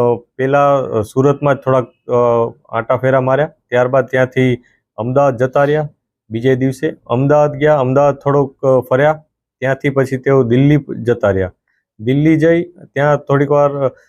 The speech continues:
અ, બજારમાં ને એમાં, અ, એ લોકો ફર્યા હતા અને ત્યારબાદ ત્યાંથી વૃંદાવન જતા રહ્યા હતા.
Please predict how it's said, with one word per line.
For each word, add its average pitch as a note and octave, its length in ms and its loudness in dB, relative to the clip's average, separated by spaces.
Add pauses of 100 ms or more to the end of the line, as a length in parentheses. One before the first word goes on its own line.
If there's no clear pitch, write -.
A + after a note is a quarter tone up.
(280)
અ, B2+ 360 2
બજારમાં C#3+ 540 2
ને C#3 80 0
એમાં, C#3 380 0
અ, B2 400 -4
એ B2+ 60 -2
લોકો C3 360 -2 (200)
ફર્યા C3 220 0
હતા D#3 240 -2 (400)
અને C3 140 -6
ત્યારબાદ D3+ 440 0
ત્યાંથી D3+ 320 -2
વૃંદાવન C3 520 2
જતા G2+ 260 -2
રહ્યા F#2 160 -4
હતા. - 180 -16